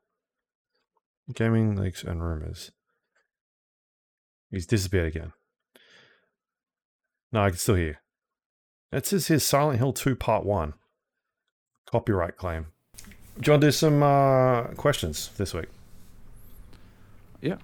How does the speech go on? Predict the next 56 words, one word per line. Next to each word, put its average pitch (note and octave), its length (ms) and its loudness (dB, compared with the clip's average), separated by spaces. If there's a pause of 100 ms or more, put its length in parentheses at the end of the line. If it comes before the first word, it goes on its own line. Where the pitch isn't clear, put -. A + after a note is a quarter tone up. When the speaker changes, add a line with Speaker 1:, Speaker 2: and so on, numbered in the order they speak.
(180)
Speaker 2:
Uh, F#2+ 260 0
I F#2 80 -4
don't F2+ 120 -4
know E2+ 100 -4
if E2+ 120 -10
we've G2 80 -12
got A2 140 -4
any, G2 180 -6
but F2+ 260 -14
let's F2+ 140 -14
have F2 100 -10
a E2+ 40 -10
look. E2 180 -14 (320)
We E2+ 120 -8
don't E2+ 220 -8
Speaker 1:
Okay. E2 160 -10
Speaker 2:
appear F2+ 140 -10
to F2 80 -10
have E2+ 180 -14
any. - 140 -18 (880)
We G2 100 -6
got F2+ 140 -6
none. A#2 260 -6 (560)
That G1+ 80 -8
was E2+ 160 -8
easy. B2 260 -6 (1000)
What G#2+ 80 0
Speaker 1:
Done. G2 100 4
Speaker 2:
else F2 100 -2
we E2+ 100 -4
got? C#2+ 180 -8 (500)
Speaker 1:
Anything A#2+ 180 2
you G#2+ 40 2
wanna G2+ 120 0
plug? F#2 360 -2 (1400)
Speaker 2:
Oh, D3 100 2
yeah, F2 160 2
go C#3 200 2
to B2 100 4
oz G#2 200 2
gamers F#2 300 -2
dot F2+ 140 0
com F#2+ 200 -4
and G2+ 80 -4
check G2 160 -6
out F#2 180 -4
my D#2+ 200 -2
How G2+ 280 -4
to A#2 80 -2
Buy E2 340 -4
a C#2+ 160 -4
Steam F#2+ 380 -4
Deck C#2+ 280 -6
in C#2 80 -10
Australia B1 580 -8 (200)
guide, - 400 -8